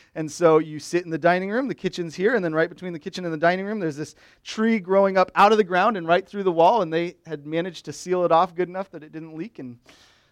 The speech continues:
so <laughs> there you go. <laughs> But one year I remember sleeping out on the, the covered porch of Hawthorne Cabin. This cabin was the ugliest green color you could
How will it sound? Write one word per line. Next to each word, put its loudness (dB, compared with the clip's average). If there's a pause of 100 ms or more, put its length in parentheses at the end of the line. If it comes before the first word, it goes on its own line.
(720)
so -2
<laughs> -
there 8
you 8
go. 2 (140)
<laughs> 0 (1300)
But 2
one 6
year 4
I 8
remember 2
sleeping -8
out 6
on -4
the, -2
the -6
covered 4
porch -4
of -12
Hawthorne -4
Cabin. -12 (1800)
This -14
cabin 2
was -4
the -14 (100)
ugliest -4
green -10
color -2
you -2
could -12